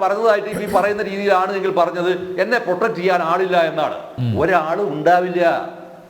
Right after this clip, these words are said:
Speaker 1: ഒരാളും ഉണ്ടാവില്ല. ആരാണ് പറഞ്ഞത് ഇയാൾ നിൽക്കാൻ, ഈ പാർട്ടി നിൽക്കുമെന്ന്? ഇതിനകത്ത് വന്നിരിക്കുന്ന മുഴുവൻ പാർട്ടി മെമ്പർമാരും, മുഴുവൻ പാർട്ടി മെമ്പർമാരും,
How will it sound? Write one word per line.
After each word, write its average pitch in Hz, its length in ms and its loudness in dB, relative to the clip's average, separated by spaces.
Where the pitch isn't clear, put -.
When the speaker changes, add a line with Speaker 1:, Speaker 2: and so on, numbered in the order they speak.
Speaker 1:
ഒരാളും 214 520 4
ഉണ്ടാവില്ല. 214 560 0
ആരാണ് 220 360 4
പറഞ്ഞത് 220 220 -2
ഇയാൾ 226 180 4
നിൽക്കാൻ, 220 280 -2
ഈ 220 60 -8
പാർട്ടി 202 260 0
നിൽക്കുമെന്ന്? 220 460 0
ഇതിനകത്ത് 220 560 2
വന്നിരിക്കുന്ന 214 380 2
മുഴുവൻ 226 560 2
പാർട്ടി 220 280 0
മെമ്പർമാരും, 214 600 0
മുഴുവൻ 233 540 2
പാർട്ടി 226 360 0
മെമ്പർമാരും, 208 760 -2